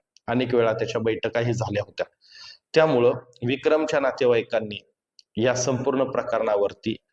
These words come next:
हा खून फक्त लग्न मोडण्यासाठी झाला असून हे एक ऑनर किलिंग असल्याचा दावा काही रिपब्लिकन पक्षाच्या कार्यकर्त्यांनी आणि आंबेडकर जनतेच्या नेत्यांनी केलेला आहे.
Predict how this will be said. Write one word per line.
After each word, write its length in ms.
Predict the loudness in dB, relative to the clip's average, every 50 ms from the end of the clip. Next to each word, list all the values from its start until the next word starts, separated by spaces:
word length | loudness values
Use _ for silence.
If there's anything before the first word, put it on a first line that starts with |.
| _ _ -20 _ _ _ _ _ -2
हा 320 | -2 -2 -2 0 -2 0
खून 360 | 2 2 2 2 0 -2 -2 -4
फक्त 260 | -4 -6 -4 0 0 2
लग्न 280 | 4 4 4 4 4 2
मोडण्यासाठी 640 | 2 4 2 2 2 0 -2 -4 -4 -4 -2 -2 -2
झाला 260 | -2 -4 -2 -2 -2
असून 300 | -2 -2 -4 -4 -4 -6 -6 -10 _ -4
हे 120 | -2 0 0
एक 140 | -2 -4 -8 -12 _ _ -2
ऑनर 340 | 0 2 4 2 2 2
किलिंग 280 | 0 0 0 0 0 0
असल्याचा 440 | -2 -2 -2 -2 -2 -2 0 -2 -2
दावा 380 | 0 0 0 0 0 -2 -2 -4 -8 _ _ _ _ _ _ _ _ _
काही 340 | -4 -2 0 2 2 2 2
रिपब्लिकन 640 | 0 0 0 -2 -2 -2 -2 -2 0 0 -2 0
पक्षाच्या 520 | -2 -4 -6 -4 -4 -2 -2 -2 -2 -2 -4
कार्यकर्त्यांनी 840 | -2 -2 -2 -2 -2 -2 -2 -4 -4 -4 -4 -4 -2 -2 -2 -2 -2
आणि 260 | -4 -4 -4 -6 -6 -10 -12 _ _ _ -4
आंबेडकर 540 | -2 2 2 2 2 2 2 2 2 2 2 2 -2 -4 _ _ -4 -2
जनतेच्या 500 | 0 0 0 0 0 -2 0 0 0 0
नेत्यांनी 440 | 0 0 0 0 0 0 0 0 0
केलेला 340 | 0 0 0 2 0 0 -2
आहे. 120 | -4 -8